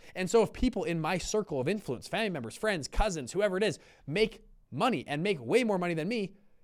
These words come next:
great. I get to be associated with you. And by default, it's probably gonna raise my income over the next few years. And I had to retrain my brain to think that way, 'cause naturally,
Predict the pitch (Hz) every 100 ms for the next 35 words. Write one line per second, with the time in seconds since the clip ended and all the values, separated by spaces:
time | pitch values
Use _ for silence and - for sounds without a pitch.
0 | - - 190 247 302 180 - - - -
1 | 214 247 233 233 185 220 220 - 175 -
2 | 196 254 - 196 139 127 127 113 180 -
3 | _ _ - - 196 190 - 147 180 180
4 | 175 269 180 165 - 185 - 208 254 214
5 | 190 190 147 208 190 170 294 247 165 156
6 | 139 131 127 - 127 113 - - - -
7 | - - _ _ _ _ _ _ _ _
8 | - - - 254 226 175 226 - 226 202
9 | 180 190 180 240 240 160 143 120 208 190
10 | 233 269 - 147 135 233